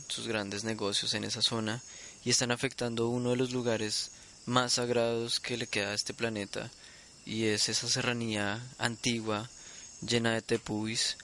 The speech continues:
eh, que hace parte del gran escudo guayanés. El escudo guayanés fue una formación rocosa muy antigua, muy antigua, como una cordillera, Y esa cordillera,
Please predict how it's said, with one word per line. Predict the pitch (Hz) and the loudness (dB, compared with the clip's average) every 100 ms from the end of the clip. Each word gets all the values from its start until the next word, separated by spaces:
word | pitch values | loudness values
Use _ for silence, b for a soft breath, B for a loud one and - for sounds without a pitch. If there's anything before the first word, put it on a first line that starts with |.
| B B B B B - - - | B B B B B -16 -18 -10
eh, | - 117 110 | -6 -4 -2
que | - | 0
hace | 113 120 | 0 2
parte | 120 113 - 123 | 4 4 4 2
del | 117 | 4
gran | 117 113 | 2 2
escudo | 110 - 117 | -4 -4 -2
guayanés. | 113 117 113 110 104 107 - - - | 2 2 2 2 0 0 -2 -4 -2
El | |
escudo | 113 - 117 113 | -2 -2 0 4
guayanés | 123 127 127 117 113 - - B B B B B B - | 4 4 0 0 0 0 -4 B B B B B B -12
fue | - 131 | 0 2
una | 127 | 2
formación | 123 135 131 131 - 113 107 | 2 2 4 2 2 0 -2
rocosa | 113 - 123 - 117 113 120 139 | -2 0 2 2 2 0 -4 -4
muy | 139 143 151 | 4 6 6
antigua, | 143 139 123 110 123 - - - - | 4 -2 -2 -4 -6 -10 -14 -18 -2
muy | 117 | 2
antigua, | 123 123 131 113 104 | 4 4 4 4 0
como | - 107 | -2 -4
una | 107 110 104 | -2 -2 -2
cordillera, | 120 123 120 117 107 101 - - B B B B B B B B B B B - - | -2 -2 2 2 2 -4 -10 -18 B B B B B B B B B B B -18 -4
Y | 131 131 | 2 4
esa | 131 131 | 4 2
cordillera, | 135 127 127 120 117 110 113 | 0 0 0 2 2 2 -2